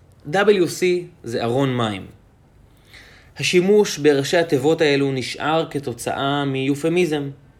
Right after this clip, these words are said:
כלומר, מהרצון לעדן את המונח.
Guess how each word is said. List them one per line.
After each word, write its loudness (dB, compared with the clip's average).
כלומר, 2
מהרצון 0
לעדן 2
את -2
המונח. -6